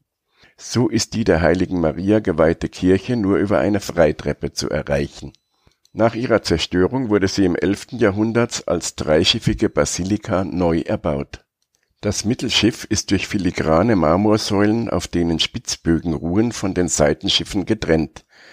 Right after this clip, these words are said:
Beachtenswert sind die fein gearbeitete Kanzel aus Marmor, die hölzerne Abgrenzung des Altarraums, für die eben Holz und Elfenbein verarbeitet wurden,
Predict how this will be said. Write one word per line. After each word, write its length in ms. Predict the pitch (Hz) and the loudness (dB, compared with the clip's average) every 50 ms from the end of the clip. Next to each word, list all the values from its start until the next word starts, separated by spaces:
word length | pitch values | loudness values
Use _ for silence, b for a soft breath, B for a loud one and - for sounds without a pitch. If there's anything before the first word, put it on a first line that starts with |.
| B B B B B B _ | B B B B B B _
Beachtenswert 760 | - - - - - - - - 107 - - 110 107 104 - | 0 0 0 0 0 -6 -10 -8 -8 -2 2 2 2 2 2
sind 200 | - 98 98 85 | -2 -2 0 0
die 80 | 85 82 | -2 -2
fein 320 | - - 78 82 95 113 | 0 2 2 2 2 2
gearbeitete 720 | 107 104 78 - 87 92 95 92 95 98 92 85 - 85 - | 2 2 2 2 2 2 4 2 2 2 0 -2 -2 -4 -4
Kanzel 440 | - 85 76 92 87 - - 87 | -2 -2 -2 -2 -2 -4 -2 0
aus 220 | 62 69 73 - - | 0 0 0 -2 -2
Marmor, 540 | 78 78 78 80 90 98 107 123 135 139 B B B B | -2 0 2 2 2 0 0 -2 -2 -4 B B B B
die 140 | - 87 82 | -6 0 2
hölzerne 480 | 92 98 92 - 92 85 82 76 - 85 | 2 2 2 0 0 2 2 2 2 0
Abgrenzung 640 | - - - - - 92 98 95 - - 104 107 87 | -2 -2 -10 -2 0 0 0 0 0 -2 -2 0 -2
des 160 | 85 - - | -2 -4 -2
Altarraums, 880 | - 76 71 - - 73 78 82 85 95 107 113 120 127 120 - - - - | -2 -2 -4 0 2 4 4 4 4 2 0 0 0 0 -2 -4 -10 -12 -10
für 140 | _ - 92 | _ -4 -2
die 220 | 85 90 82 - | 0 0 0 0
eben 280 | 90 90 85 95 82 85 | 0 0 0 -2 -2 0
Holz 220 | 87 85 80 - | 0 0 0 0
und 180 | 80 76 - - | -2 -2 -2 0
Elfenbein 560 | - 87 90 - 117 120 107 107 101 104 107 | -2 -2 0 0 0 0 2 2 2 2 2
verarbeitet 720 | - - 92 - 82 92 98 104 95 95 - 98 - - | 2 2 2 4 4 2 2 2 0 0 -2 -6 -8 -2
wurden, 340 | 101 101 95 - 101 104 | 0 0 0 0 -2 -4